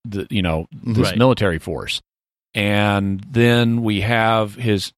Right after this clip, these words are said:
Speaker 1: his allies beam in. They include a bunch of Silurians. They include Judoon, uh, to keep the army from calling for help.
Speaker 2: Mm-hmm.
Speaker 1: He has Danny Boy come in, in his World War Two era space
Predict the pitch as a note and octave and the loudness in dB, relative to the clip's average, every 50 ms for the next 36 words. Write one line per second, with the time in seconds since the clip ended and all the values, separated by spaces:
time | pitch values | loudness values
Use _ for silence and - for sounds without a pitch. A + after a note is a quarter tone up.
0 | _ - - A2 G#2 F#2+ - - - A#2+ B2 C3 C3+ C3+ B2+ B2+ C3 A#2+ A#2 A2+ | _ -8 -4 -2 -2 -2 -4 -4 -4 -2 -2 0 0 2 2 2 0 0 -2 -2
1 | B2+ B2 B2 B2 B2 B2 A#2+ A#2+ A#2+ A#2+ A2 G2+ G2 G2 G2 - - B2+ A#2 A2 | -2 0 0 2 2 2 2 2 0 0 0 -2 -2 -4 -4 -2 2 2 2 4
2 | A2 G2 G2 G2 G2 - G2+ - - - G2+ F#2+ A#2 C#3+ D3+ D3 D3 D3 C#3+ C#3 | 2 2 0 -2 -2 -4 -4 -4 -4 -4 -2 0 2 4 4 4 4 4 2 2
3 | C#3 C#3 C3+ C3+ C3+ B2 A#2 - G2+ F#2+ F#2+ F#2 F2 - - G#2 G2 F#2+ F#2+ F#2+ | 2 2 0 0 -2 -4 -4 -2 -2 -2 -2 -4 -6 -4 -2 0 0 0 -2 -2
4 | G2 G2+ F#2 F#2+ A2+ C3 C3+ C#3 C3+ C3+ C3+ C3 C3 C3 C3 B2+ B2+ - _ _ | -4 -4 -2 2 4 6 6 6 6 6 6 4 4 2 0 -2 -4 -6 _ _
5 | _ _ _ _ _ - - G#2+ G2+ G2 F#2 - - - - - - - F#3+ F3 | _ _ _ _ _ -6 -4 -2 -2 -2 -2 -4 -8 -10 -8 -6 -2 0 0 2
6 | D3 A#2+ - - - - _ _ _ - - A2+ G#2+ A#2 A2 A2+ - B2+ A#2 A#2 | 0 -2 -4 -8 -14 -16 _ _ _ -18 -6 0 2 4 4 4 4 2 2 4
7 | A#2 A#2 A#2 A2+ G#2+ - - A2+ G2+ G#2+ - - B2+ A#2 A#2 A#2+ A#2+ A#2 G#2 - | 4 2 2 0 -2 -2 -2 -4 -4 -2 -2 0 2 4 4 4 2 0 -2 -4
8 | A#2 G#2 F#2+ - A#2+ A#2 C3+ E3 G3+ - - - - _ _ _ _ _ _ _ | -4 -4 -2 0 2 2 2 2 0 -2 -6 -18 -20 _ _ _ _ _ _ _
9 | - D#3 C#3+ D#3+ F#3+ F#3 - A#2+ A#2 A#2 B2 B2+ C3 C3+ C3 A#2+ A2 G#2 - B2 | -4 -2 -2 -2 -2 -2 0 2 2 4 4 2 2 0 -2 -4 -6 -4 -2 0
10 | B2+ C#3 F3 G3 E3+ C#3 G#2+ G#2 F#2+ F2+ F2 D2+ C2+ C2 - - - - B2 A#2 | 0 2 2 0 -2 -2 -2 -4 -4 -4 -4 -6 -6 -8 -10 -6 -4 -2 0 0
11 | A#2+ A#2+ A#2 A#2 A#2 A2+ A2+ - C3 A#2 A#2 A2+ G#2 A2 A2 G#2+ G2+ G#2 G2+ A2+ | 2 2 2 2 0 0 -2 -4 -4 -4 -2 0 0 0 0 -2 -2 -4 -2 0
12 | A#2+ B2+ C3 B2+ A#2 A#2 A#2+ A#2+ A#2 A#2 - - C#3+ C3 B2+ B2+ B2+ - C3+ A#2+ | 2 2 2 0 0 0 0 0 0 -2 -4 -2 0 0 0 0 -2 -2 0 0
13 | A#2+ A#2+ A#2+ A#2+ - - - - - A#2+ A#2+ C#3+ E3 - | 0 0 0 -2 -4 -8 -14 -8 -4 -2 -2 -2 -2 -4